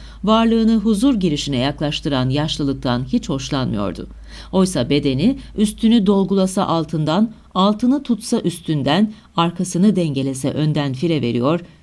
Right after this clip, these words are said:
çatırtılarla çöküyordu yavaş yavaş. Üstelik sömürdüğü halk ve semirttiği yoz yoldaşlarından yaşlandığını gizlemek için yaptırdığı azap dolu estetik müdahaleler sırasında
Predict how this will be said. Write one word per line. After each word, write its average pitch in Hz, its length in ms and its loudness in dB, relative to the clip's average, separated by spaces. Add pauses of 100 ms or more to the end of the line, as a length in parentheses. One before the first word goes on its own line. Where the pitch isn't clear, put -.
çatırtılarla 139 720 -2
çöküyordu 127 680 -2
yavaş 127 400 -4
yavaş. 76 380 -8 (380)
Üstelik 311 400 0
sömürdüğü 285 580 4
halk 208 380 -2
ve 139 160 0
semirttiği 175 800 0
yoz 175 280 2
yoldaşlarından 131 920 -2
yaşlandığını 151 640 -2
gizlemek 156 500 0
için 135 300 -2 (320)
yaptırdığı 233 680 4
azap 233 460 2
dolu 175 240 2
estetik 170 560 -2
müdahaleler 160 580 0
sırasında 135 720 -2